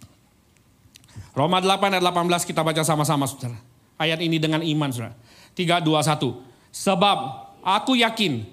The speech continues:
bahwa penderitaan zaman sekarang ini" apa? "Tidak dapat dibandingkan dengan kemuliaan yang,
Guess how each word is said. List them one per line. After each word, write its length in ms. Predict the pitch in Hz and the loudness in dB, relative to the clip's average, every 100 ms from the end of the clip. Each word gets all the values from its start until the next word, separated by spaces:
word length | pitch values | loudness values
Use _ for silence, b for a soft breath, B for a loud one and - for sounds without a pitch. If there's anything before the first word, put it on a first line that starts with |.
| - - | -20 -4
bahwa 480 | 170 196 190 190 - | 0 2 2 0 0
penderitaan 1200 | 320 349 359 349 339 339 320 294 311 269 214 165 | 2 2 2 2 2 2 2 4 2 2 0 0
zaman 320 | 214 220 220 | 0 2 0
sekarang 400 | 220 214 214 214 | 0 0 0 0
ini" 160 | 208 190 | -2 -2
apa? 320 | 175 117 B B B B - - | -2 -4 B B B B -8 0
"Tidak 320 | 285 269 269 | 2 4 4
dapat 400 | 254 254 262 214 | 2 2 2 2
dibandingkan 560 | 254 233 233 247 240 | 2 2 2 0 0
dengan 240 | 240 247 277 - B B B - - | 0 0 0 -4 B B B -8 0
kemuliaan 1400 | 277 285 277 277 277 262 285 269 254 226 190 143 135 | 2 4 2 2 2 2 2 2 2 2 0 -2 -4
yang, 400 | 165 196 233 254 | -2 0 2 -2